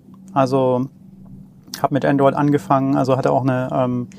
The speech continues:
Mobile Applications, ähm, einen Schwerpunkt in meinem Studium und eigentlich seitdem immer nur für Android oder jetzt halt eben Flutter entwickelt.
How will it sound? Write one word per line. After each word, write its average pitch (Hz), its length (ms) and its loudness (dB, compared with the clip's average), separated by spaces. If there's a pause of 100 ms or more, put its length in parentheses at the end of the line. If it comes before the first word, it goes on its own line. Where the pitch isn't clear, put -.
(460)
Mobile 147 340 4
Applications, 147 960 2
ähm, 127 600 -2
einen 139 100 -2
Schwerpunkt 139 540 0
in 135 80 -2
meinem 127 140 -2
Studium 202 480 -2 (1400)
und 123 400 4
eigentlich 127 280 0
seitdem 120 500 0
immer 127 180 -2
nur 120 180 -4
für - 120 -8
Android 117 480 -4 (220)
oder 120 240 -6
jetzt - 260 -8
halt 127 160 -8
eben 127 160 -10
Flutter 135 420 -4 (1000)
entwickelt. 127 560 2